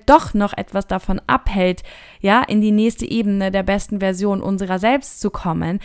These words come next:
dann dürfen wir erkennen, dass das zu unserem Besten ist.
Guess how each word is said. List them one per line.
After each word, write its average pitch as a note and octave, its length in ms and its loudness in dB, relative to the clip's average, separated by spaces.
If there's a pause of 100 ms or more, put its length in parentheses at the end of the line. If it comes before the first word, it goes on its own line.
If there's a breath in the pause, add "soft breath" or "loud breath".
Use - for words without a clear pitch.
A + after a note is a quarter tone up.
(220 loud breath)
dann F#3 280 0 (120)
dürfen C#4 420 2
wir A#3 120 -2
erkennen, A3 800 2
dass G3 240 -4
das G3+ 300 -4
zu B3+ 240 0
unserem F#3 580 -2
Besten - 520 -4
ist. - 240 -20